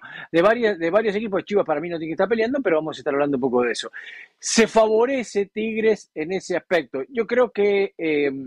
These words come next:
este equipo, eh, con Ibáñez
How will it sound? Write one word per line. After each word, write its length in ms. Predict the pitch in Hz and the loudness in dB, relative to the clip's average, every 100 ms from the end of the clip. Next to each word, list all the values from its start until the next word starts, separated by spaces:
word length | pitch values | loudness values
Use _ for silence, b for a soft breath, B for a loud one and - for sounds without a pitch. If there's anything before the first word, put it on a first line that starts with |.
| 117 _ - - | -14 _ -20 -8
este 200 | 151 180 | -2 -2
equipo, 580 | 160 180 190 185 170 b b b b - | -2 0 4 4 4 b b b b -4
eh, 220 | 131 131 | -2 0
con 180 | 156 156 | 0 2
Ibáñez 680 | 165 208 214 208 208 - | 4 4 2 0 -4 -8